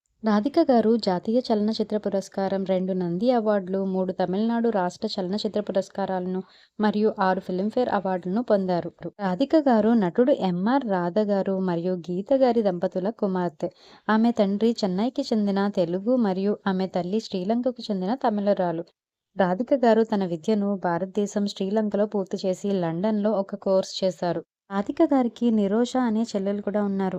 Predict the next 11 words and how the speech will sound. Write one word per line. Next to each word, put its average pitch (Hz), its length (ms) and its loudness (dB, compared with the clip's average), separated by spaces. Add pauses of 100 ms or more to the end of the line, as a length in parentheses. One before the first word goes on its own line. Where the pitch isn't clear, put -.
(120)
ఆమె 196 200 0
కూడా 277 260 2
నటి 220 320 -2
మరియు 202 320 -2
ఇద్దరు 190 320 -4
తమ్ముళ్ళు 196 480 -4
రాజు 185 360 -4
గారు 202 320 -2
మరియు 190 320 -4
మోహన్ 185 440 -2
గారు. 175 220 -2